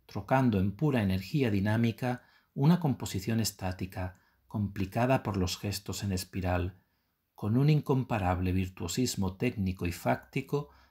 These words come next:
dándole al mármol la transparan-, la transparencia del alabastro y confiriéndole la morbidez de la cera, ilustró el instante en que los tiernos miembros de Dafne se transforman en dura corteza y en ramas de laurel,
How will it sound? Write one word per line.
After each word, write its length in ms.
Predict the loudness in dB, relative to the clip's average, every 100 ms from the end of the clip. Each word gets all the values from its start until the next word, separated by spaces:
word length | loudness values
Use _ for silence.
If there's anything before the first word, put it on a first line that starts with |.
| _
dándole 500 | -2 2 4 4 2
al 140 | 2 2
mármol 400 | 2 2 2 2
la 120 | 0
transparan-, 600 | -2 -6 -4 -2 0 -2
la 180 | -4 -4
transparencia 760 | -2 -4 -2 -2 0 0 -2
del 160 | -2 0
alabastro 720 | 2 2 2 0 -4 -4 -6 -8 -20 _ -10
y 80 | -4
confiriéndole 800 | -2 0 2 6 6 6 4
la 140 | 2 2
morbidez 580 | 0 -2 0 0 -2 -2
de 80 |
la 140 | -2 -2
cera, 440 | 0 0 0 -2 -8 _ _ _ -8
ilustró 500 | -4 -4 -2 2 4
el 80 |
instante 640 | 4 2 0 4 6 6 2
en 160 | 0 0
que 120 | -2
los 220 | -2 -4
tiernos 440 | -4 -2 -2 -4
miembros 480 | -2 0 0 -2 -4
de 100 | -2
Dafne 540 | 2 2 2 0 0 -2 -12 _
se 160 | -12 -8
transforman 640 | -4 -4 -2 0 2 0
en 160 | 2 2
dura 260 | 2 2 2
corteza 720 | -2 -4 -6 -6 -4 -4 -6 -14 _
y 120 | -4 -2
en 120 | -2
ramas 420 | 0 0 0 0
de 80 | -2
laurel, 540 | 0 0 0 -2 -6